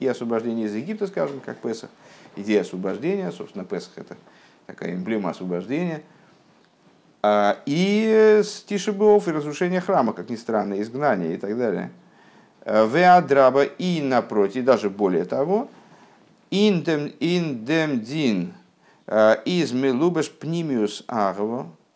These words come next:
именно, э, в наказание, именно в суд одевается, в, в, с точки зрения внутренней, во внутренность суда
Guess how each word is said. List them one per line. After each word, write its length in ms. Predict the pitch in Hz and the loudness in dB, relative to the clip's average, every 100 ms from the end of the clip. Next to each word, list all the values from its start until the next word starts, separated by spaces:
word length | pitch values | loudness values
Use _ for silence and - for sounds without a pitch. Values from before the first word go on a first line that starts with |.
| - | -6
именно, 720 | 156 151 135 127 120 113 101 - _ - | -4 -2 -2 2 2 2 0 -6 _ -8
э, 560 | 98 98 98 95 98 95 - - | -2 2 2 2 0 -2 -10 -14
в 140 | 110 | -4
наказание, 800 | 127 123 131 135 160 101 64 - _ _ - | -2 2 2 4 2 2 -4 -12 _ _ -6
именно 340 | 120 117 104 | -4 -2 -2
в 80 | 101 | -4
суд 320 | - 180 147 - _ _ _ _ _ _ _ _ _ _ | -6 -6 -6 -10 _ _ _ _ _ _ _ _ _ _
одевается, 760 | - 110 127 139 107 98 - 90 - | 0 0 6 8 8 6 -2 -6 -10
в, 340 | - 98 98 64 | -14 -10 -10 -10
в, 100 | - - | -14 -18
с 20 | - | -8
точки 220 | 107 - | -8 -4
зрения 320 | 107 107 104 | -4 0 0
внутренней, 460 | 104 120 101 92 92 | -2 -4 -4 -4 -2
во 120 | 107 | -2
внутренность 520 | 113 131 104 101 98 | -2 -6 -6 -8 -10
суда 500 | - 127 120 104 80 | -12 -8 0 0 0